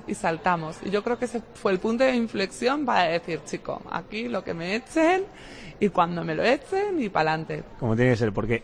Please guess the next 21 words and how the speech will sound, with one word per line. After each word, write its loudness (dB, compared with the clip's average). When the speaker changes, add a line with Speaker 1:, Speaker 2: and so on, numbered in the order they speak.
Speaker 2:
en 2
Santander 4
llueve, 4
sí, 0
tenemos 2
que 2
reconocerlo 2
los 2
cántabros 4
y 0
de 4
hecho, 2
Speaker 1:
Sí. -12
Speaker 2:
y 2
de 4
hecho 4
eso 4
ya 4
lo 6
contaremos 4
luego, 6